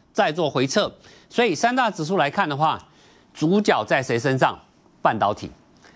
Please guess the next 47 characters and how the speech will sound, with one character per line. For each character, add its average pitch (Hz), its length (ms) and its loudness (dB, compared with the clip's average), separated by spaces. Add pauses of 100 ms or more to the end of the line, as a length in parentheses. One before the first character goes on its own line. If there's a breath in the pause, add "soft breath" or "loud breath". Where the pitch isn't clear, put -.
(220 soft breath)
那 185 340 2
也 156 80 0
就 226 140 2
是 233 40 2
说， 240 160 2
这 277 240 0
个 208 160 2
时 190 200 -6
间 196 180 0
段 196 240 0
你 135 60 -2
要 165 100 0
买 147 180 -2
股 127 160 -8
票， 135 240 0
还 160 240 -2
是 180 180 -8
以， 117 240 -2 (260 soft breath)
啊， 131 160 2
以 127 180 0
美 127 180 2
国 147 100 -2
市 226 140 -2
场 165 140 0
来 110 100 0
讲 131 160 0
的 101 60 -2
话， 127 160 2
就 110 140 -8
是 135 260 -2 (300)
科 214 180 2
技 220 200 0
类 196 180 2
股 120 180 -4
以 110 140 -2
及 123 120 0
半 147 300 0
导 120 160 2
体， 117 180 -8
尤 120 80 0
其 147 140 2
半 185 180 2
导 147 160 0
体 117 160 -6
为 113 160 2
中 143 240 0
心。 135 300 -2